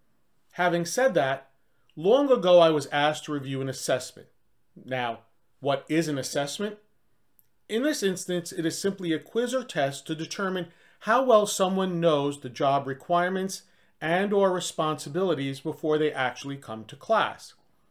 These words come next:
The assessment that I was asked to review had true-false questions, had multiple choice questions,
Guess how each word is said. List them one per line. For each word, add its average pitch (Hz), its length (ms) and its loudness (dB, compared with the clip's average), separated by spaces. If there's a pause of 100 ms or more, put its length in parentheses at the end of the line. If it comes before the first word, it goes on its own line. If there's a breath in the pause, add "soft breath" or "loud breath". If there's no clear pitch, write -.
(600 soft breath)
The 147 100 -4
assessment 160 680 -2 (180)
that 139 140 0
I 139 80 4
was 131 160 -2
asked 127 300 -2
to 123 80 -10
review 202 480 -2 (400 soft breath)
had 143 280 2 (160)
true-false 160 640 2
questions, 208 640 0
had 120 200 -4
multiple 120 380 -10
choice 214 340 -2
questions, 185 640 -4